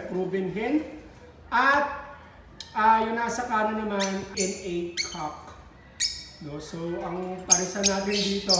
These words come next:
ay, ah, Aqua, Opa, yellow face, dan follow, mga paps. No? Kaya lang, ah, inaantay ko pa to ng aparis eh, itong Aqua. Supposedly, dapat ito yung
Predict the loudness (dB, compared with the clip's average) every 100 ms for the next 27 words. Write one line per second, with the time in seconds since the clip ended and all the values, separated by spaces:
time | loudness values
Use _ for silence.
0 | 4 2 -6 -12 -18 -12 -6 -2 0 2
1 | 2 2 4 4 6 4 4 4 4 6
2 | 6 4 0 0 0 2 4 4 2 -2
3 | -2 -8 -8 -8 -4 -2 -2 -4 -6 -8
4 | -8 -10 -12 -16 -18 -20 -18 -2 0 2
5 | 2 2 2 0 -2 -2 0 2 2 2
6 | 0 0 -2 -6 -10 -16 -20 -20 -20 -20
7 | -20 -20 -20 -20 -18 -6 0 0 0 -2
8 | -4 -4 -4 -4 -4 -4 0 2 2 0
9 | -4 -6 -8 -10 -8 -8 -8 -10 -10 -8
10 | -4 -4 -2 -2 -2 0 -2 -4 -8 -8
11 | 0 2